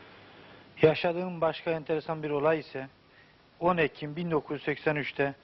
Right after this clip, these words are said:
Paris'te Fransa şampiyonu Karamanlis ile yaptığım bir karşılaşmada rakibimi beşinci raundda kaburgasını kırdığım halde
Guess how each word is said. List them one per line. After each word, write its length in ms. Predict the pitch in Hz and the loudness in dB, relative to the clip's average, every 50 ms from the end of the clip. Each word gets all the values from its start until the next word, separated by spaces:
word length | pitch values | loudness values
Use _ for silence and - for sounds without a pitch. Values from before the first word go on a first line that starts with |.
| - - - _ _ _ - | -20 -20 -20 _ _ _ 2
Paris'te 540 | 165 170 185 175 147 123 - - - 117 113 _ _ _ _ _ _ _ _ _ - | 4 4 4 2 0 -4 -12 -20 -20 -20 -20 _ _ _ _ _ _ _ _ _ -8
Fransa 360 | 139 160 180 165 - - 147 | -4 -2 -2 -2 -4 -6 -6
şampiyonu 440 | - - 143 135 120 - 127 117 117 113 - - | -6 -6 -8 -8 -8 -10 -14 -16 -16 -18 -14 -8
Karamanlis 640 | - 143 151 151 156 156 160 156 151 135 - - - | -4 -2 -2 0 0 -2 -2 -2 -4 -8 -12 -14 -10
ile 180 | 135 139 139 - - - - - - - - - - - | -10 -10 -10 -10 -14 -20 -20 -20 -20 -20 -20 -18 -2 2
yaptığım 380 | 151 156 147 - - 170 170 | 4 4 4 4 0 -4 -2
bir 120 | 165 156 139 | -4 -6 -4
karşılaşmada 800 | - - 151 143 - - 147 139 127 - 135 131 123 139 139 - - - - - - - - - 151 | 2 2 2 2 2 0 -4 -4 -4 -4 -6 -6 -6 -6 -8 -8 -12 -20 -20 -20 -20 -20 0 4 4
rakibimi 600 | 156 156 - - 170 147 151 160 156 151 131 - _ _ _ _ _ - - - - _ - | 4 4 4 -2 -6 -6 -4 -4 -4 -4 -4 -6 _ _ _ _ _ -20 -20 -20 -20 _ 0
beşinci 400 | 147 147 - - 190 202 202 208 | 0 2 2 2 2 4 6 6
raundda 320 | 190 175 156 139 - - 127 | 6 6 6 4 -2 -8 -10
kaburgasını 640 | - - 151 156 156 156 151 165 160 - 170 160 | -4 0 0 0 0 0 0 0 0 0 -4 -10
kırdığım 380 | 147 - - 165 156 196 202 190 | -8 -6 -4 -2 2 2 4 6
halde 320 | 170 151 139 131 147 151 | 6 4 4 2 -2 -8